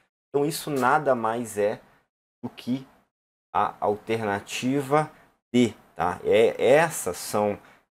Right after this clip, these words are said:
as características de um processador, tá? Ah, o disco rígido.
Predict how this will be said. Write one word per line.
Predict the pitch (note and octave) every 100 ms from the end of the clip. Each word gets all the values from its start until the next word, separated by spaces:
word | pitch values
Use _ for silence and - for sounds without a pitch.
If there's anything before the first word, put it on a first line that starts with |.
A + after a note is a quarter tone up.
| _ -
as | -
características | G2 E2+ E2+ - E2+ A#2+ E3 - - - - - - _ _ _ _ _ _ -
de |
um | -
processador, | C#3+ - F#3 - F3 A#2+ - -
tá? | D#2+ F2 G#2+ _ _ _ _ _ _ _ _
Ah, | E3
o | E3+
disco | E3+ - D#3
rígido. | A#2+ D3 G#2 E2